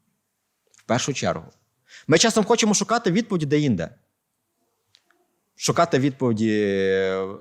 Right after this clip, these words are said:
копатися в своєму житті, що я не так зробив. Ми можемо дивитися навколо і шукати причини, пояснення, чого так відбувається, е, ситуація, яка навколо склалася.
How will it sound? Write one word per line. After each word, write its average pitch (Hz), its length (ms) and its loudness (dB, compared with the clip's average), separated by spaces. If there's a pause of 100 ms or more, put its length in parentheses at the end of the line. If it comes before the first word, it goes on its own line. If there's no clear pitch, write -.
(100)
копатися 120 400 -2
в 113 40 -6
своєму 110 240 -2
житті, 123 260 -6
що 107 120 -4
я 101 100 2
не 135 60 -6
так 127 160 -8
зробив. 95 340 -8 (1300)
Ми 139 120 4
можемо 165 920 2
дивитися 156 420 0
навколо 180 400 0
і 156 80 2
шукати 175 380 -2
причини, 175 460 -2
пояснення, 139 440 0
чого 151 200 -4
так 147 120 -8
відбувається, 147 500 -2
е, 127 320 0
ситуація, 135 440 -2
яка 120 120 -2
навколо 117 380 0
склалася. 98 520 -4